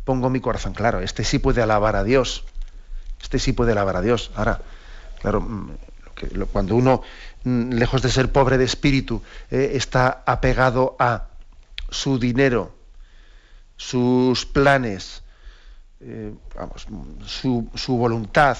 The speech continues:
su posición social, su esto, su lo otro, claro, es, es, es muy dif-, muy difícil que, que alabe a Dios. Y si lo hace, eh, su oración de alabanza no deja de ser, eh, palabritas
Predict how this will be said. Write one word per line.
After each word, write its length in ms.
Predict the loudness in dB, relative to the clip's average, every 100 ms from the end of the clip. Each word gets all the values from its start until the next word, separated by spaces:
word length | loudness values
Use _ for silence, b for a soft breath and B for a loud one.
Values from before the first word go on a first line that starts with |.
| -6
su 300 | -10 -8 -6
posición 500 | -2 -2 -2 0 0
social, 540 | 2 0 4 4 4 0
su 240 | -2 0
esto, 260 | 0 0 -4
su 140 | -2
lo 100 | 0
otro, 220 | 0 0 B B B
claro, 240 | -6 -4
es, 220 | -4 -4 -6 -8
es, 160 | -8 -6
es 140 | -6 -2
muy 140 | -2
dif-, 240 | 0 -2 -2
muy 220 | -2 -2
difícil 480 | 0 0 0 0 2
que, 260 | 0 0 2
que 120 | 4
alabe 340 | 6 6 4
a 60 | 4
Dios. 300 | 4 4 B B B B
Y 80 | -2
si 220 | 0 2
lo 140 | 4 4
hace, 420 | 4 2 0 0 -8 B B B B -2
eh, 240 | 2 2
su 160 | 2 2
oración 380 | 0 2 2
de 60 | 4
alabanza 640 | 6 6 4 0 -2 -2 b b b -6
no 120 | -2
deja 240 | 0 4 4
de 100 | 4
ser, 320 | 2 -2 -2 b b -8
eh, 560 | -4 -2 0 0 0 0
palabritas 840 | 2 4 2 0 2 2 2 -2